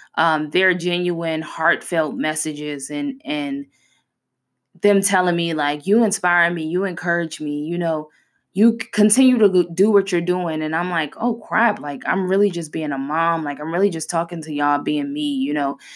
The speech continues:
And I didn't realize that. And God was like, "This is what I want you, like, you being a mother, you being a wife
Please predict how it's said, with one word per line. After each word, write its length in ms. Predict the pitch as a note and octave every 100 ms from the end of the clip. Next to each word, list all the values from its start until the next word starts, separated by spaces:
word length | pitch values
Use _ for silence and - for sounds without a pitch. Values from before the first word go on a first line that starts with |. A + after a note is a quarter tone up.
| - -
And 140 | F3+
I 120 | G#3+
didn't 200 | B3 A#3
realize 520 | G3 C4 A#3 F#3+ F3+ F3
that. 260 | E3 D3+
And 140 | D#3+ D#3+
God 240 | F3 F#3
was 120 | F3+
like, 340 | E3+ D#3 D3+ D#3
"This 480 | F3+ E3+ E3+ - -
is 280 | D#3+ D#3
what 120 | D#3+ D#3
I 100 | D3+
want 220 | D3 -
you, 60 | -
like, 300 | D3+ D3+ C#3+
you 300 | E3 F3+ G3+
being 280 | F3+ F3 E3+
a 100 | D#3
mother, 640 | D#3 D#3 D#3+ D#3+ D3+ C#3+
you 220 | C#3+ D#3+
being 240 | D#3 D#3 D3+
a 80 | C#3
wife 400 | C#3+ C#3+ C#3+